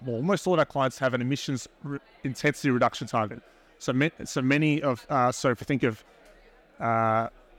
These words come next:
at this, at this conference, we have commitments of around thirty percent emissions intensity reduction from,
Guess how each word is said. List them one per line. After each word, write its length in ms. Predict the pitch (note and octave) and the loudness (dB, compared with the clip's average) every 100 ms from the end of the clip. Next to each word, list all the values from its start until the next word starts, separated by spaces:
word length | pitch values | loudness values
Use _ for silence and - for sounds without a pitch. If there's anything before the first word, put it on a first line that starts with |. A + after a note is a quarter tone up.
| - - - | -20 -20 -10
at 160 | - A#2 | -6 0
this, 200 | D#3+ - - | 0 0 -6
at 140 | - - | -8 -2
this 140 | D#3+ | -4
conference, 600 | - D3 - D#3 D#3 - - _ _ - | 0 -2 0 -2 -2 -6 -16 _ _ -6
we 160 | C3 | -2
have 480 | A2 A#2+ A#2 A2 - - _ _ _ - | 2 4 4 0 -10 -20 _ _ _ -6
commitments 500 | D3+ C#3+ C#3 B2+ - | 0 2 0 -2 0
of 140 | A#2+ | 0
around 280 | A#2 B2 B2 | 2 2 0
thirty 320 | - D#3+ C#3+ | 0 0 2
percent 280 | C3 - C3 | 0 -2 0
emissions 280 | B2+ A#2+ A#2+ | 0 -2 -4
intensity 440 | A#2 C3 A#2 A#2+ | -4 -4 -4 -2
reduction 520 | A2+ A2+ A2+ - A2+ A2+ | 2 4 2 0 -4 -4
from, 440 | - B2 A2 A2 | -2 -2 0 -4